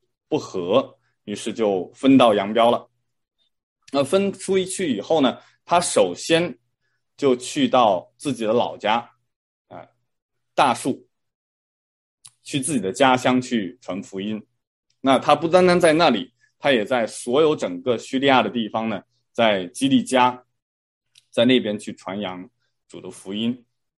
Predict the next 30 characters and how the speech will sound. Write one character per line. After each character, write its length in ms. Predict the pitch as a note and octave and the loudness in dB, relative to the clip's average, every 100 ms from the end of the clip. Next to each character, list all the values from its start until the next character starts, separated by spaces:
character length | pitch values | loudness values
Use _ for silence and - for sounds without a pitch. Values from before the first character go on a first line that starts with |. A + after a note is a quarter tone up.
| _ _ _ _ _ _ _ _ _ _ - | _ _ _ _ _ _ _ _ _ _ 0
这 100 | F#3 | 2
个 120 | D3+ | 2
时 100 | C#3+ | 2
候 140 | C#3 | 2
他 160 | C#3+ C#3+ | 2 -2
选 360 | - G#2+ F2+ | -2 -6 -6
择 200 | F2+ G2 | -8 -2
了 160 | A#2+ A2+ | 2 2
人 200 | G2+ A2 | 0 -6
选 280 | C#3 F#2+ - - | -6 -10 -12 -16
是 180 | - | -12
希 240 | F#2+ - A#2+ | -10 -6 0
拉， 320 | A#2+ A#2+ A#2+ _ _ _ _ _ _ | 0 0 -4 _ _ _ _ _ _
是 200 | - D3 | -8 -6
从 540 | - - G2+ A2 B2+ _ _ _ _ _ | -6 -4 -2 -2 -4 _ _ _ _ _
耶 120 | E3+ | 4
路 140 | F#3+ D#3 | 4 6
撒 240 | F3 E3 | 4 2
冷 180 | C3+ F2 | 2 -4
会 300 | - E3+ D3+ | -4 -2 0
议 140 | C3+ | 0
当 240 | A#2+ A#2+ A#2+ | -2 -4 -4
中 260 | A#2 B2 | -4 -6
被 220 | C3 A#2+ G#2 | -2 -4 -4
差 340 | - D3+ D#3 | -2 0 0
派 340 | D#3 F#3 C3 - _ _ _ | -2 -4 -4 -6 _ _ _
到 240 | B2+ G#2+ - | 0 0 0
安 220 | C3+ C3+ | -2 -2
提 260 | C3+ F#2+ F#2+ | -4 -8 -4
阿。 300 | A2 A#2+ | -2 -4